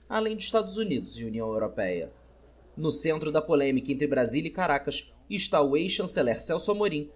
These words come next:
assessor de política externa do presidente Luiz Inácio Lula da Silva. Amorim foi observador nas eleições presidenciais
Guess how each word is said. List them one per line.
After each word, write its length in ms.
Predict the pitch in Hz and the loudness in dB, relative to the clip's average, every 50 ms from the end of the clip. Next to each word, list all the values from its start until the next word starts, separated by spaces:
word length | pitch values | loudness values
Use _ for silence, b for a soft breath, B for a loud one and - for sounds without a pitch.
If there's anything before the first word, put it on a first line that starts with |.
| B B | B B
assessor 540 | - 175 175 - 185 151 139 - 170 151 151 | -4 -2 0 0 0 0 0 2 4 2 2
de 100 | 151 139 | 2 0
política 400 | - 143 131 131 127 - - 120 | -2 2 2 2 0 0 -6 -6
externa 480 | 113 - - - 156 165 180 196 202 196 | -6 -6 -2 0 0 2 2 0 -2 -2
do 100 | 220 220 | -2 0
presidente 560 | 233 226 226 226 226 - - 110 107 - 117 | 0 0 2 2 2 0 0 0 -2 -4 -6
Luiz 180 | 113 117 110 | -4 -4 -4
Inácio 320 | 113 113 107 107 107 - 117 | -4 -4 -2 -4 -4 -4 -6
Lula 240 | 113 113 110 110 101 | -6 -4 -4 -4 -4
da 120 | 104 104 | -4 -4
Silva. 500 | - - - 113 101 95 85 - 85 - - - - - - - - - - - - - - | -4 -4 -2 -2 -4 -6 -6 -8 -10 -12 -12 -20 -20 -20 -20 -20 -20 -20 -20 -20 -20 -18 -2
Amorim 440 | - 143 139 147 147 139 135 147 151 | 0 0 4 6 6 6 6 4 0
foi 180 | 147 - 165 160 | -2 -2 -4 -4
observador 580 | - - - 160 151 147 147 127 117 131 127 | -2 -2 0 0 2 2 2 2 2 2 2
nas 160 | 131 123 113 | 2 2 2
eleições 380 | 123 131 120 117 - 151 151 - | 2 2 0 0 -2 -2 -2 -2
presidenciais 880 | - 180 175 151 160 175 180 - - 202 175 143 - - - - - | -2 -4 -4 -4 -4 -4 -4 -2 0 2 2 2 2 0 -2 -6 -10